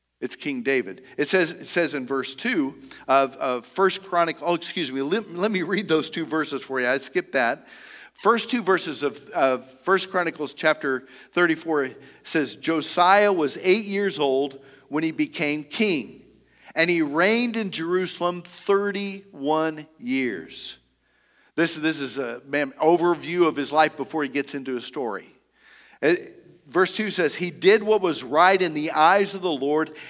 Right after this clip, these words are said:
and followed the ways of his father David, not turning aside to the right or to the left."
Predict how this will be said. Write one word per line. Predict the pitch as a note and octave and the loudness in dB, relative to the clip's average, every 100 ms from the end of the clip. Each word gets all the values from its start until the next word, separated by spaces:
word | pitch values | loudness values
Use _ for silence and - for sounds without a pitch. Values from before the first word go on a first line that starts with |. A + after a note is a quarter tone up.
| - | -4
and | C#3+ D3 | -2 -2
followed | - F#3 F#3+ G#3+ G#3+ | -2 4 6 6 4
the | E3+ | 2
ways | D3+ E3+ F#3 E3+ | 2 4 4 2
of | |
his | D#3 D3 | -6 -6
father | - D#3+ D3+ D#3+ D3 | -2 4 4 4 0
David, | C3 - F#3 E3 A2+ F2 - - - | -2 0 4 4 2 -8 -14 -20 -10
not | C3 G3+ B3+ - | 2 4 4 -2
turning | - F#3 D3 C3 | -6 -4 -6 -6
aside | A#2+ - B2 A#2+ | -6 0 2 2
to | A#2 | -4
the | A2 | -8
right | G#2+ A2+ B2 A#2+ - _ _ | -2 0 0 -4 -20 _ _
or | C#3 D3+ | -2 -2
to | - A#2+ | -4 -6
the | A#2+ | -4
left." | B2+ G#2+ - - - | -2 -2 -4 -16 -20